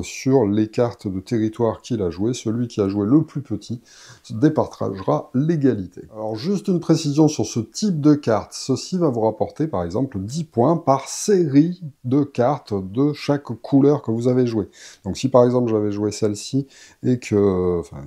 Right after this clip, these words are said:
pas à cet endroit-là, sinon ça n'aurait pas marché, mais si je l'avais joué, euh, en première, par exemple, eh bien, chaque série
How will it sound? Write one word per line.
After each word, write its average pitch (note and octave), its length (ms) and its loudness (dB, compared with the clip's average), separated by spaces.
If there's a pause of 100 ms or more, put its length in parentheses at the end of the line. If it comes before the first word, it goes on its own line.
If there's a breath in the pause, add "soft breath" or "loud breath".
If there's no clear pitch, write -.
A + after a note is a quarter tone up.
(160)
pas D2+ 120 -12
à D2 80 -10
cet - 240 -12
endroit-là, F2 260 -6
sinon E2+ 240 -16
ça - 140 -18
n'aurait D#2+ 160 -10
pas F2+ 140 -6
marché, F2+ 300 -4
mais E2+ 140 -6
si F#2+ 220 -6
je F#2 80 -6
l'avais F#2 220 -2
joué, G2+ 180 -2
euh, F2 160 -2 (100)
en G#2+ 140 -2
première, G2+ 440 -2
par D2+ 140 -6
exemple, F#2+ 320 -6 (480 loud breath)
eh B2 80 6
bien, B2 220 4
chaque D3 300 0
série B2 420 0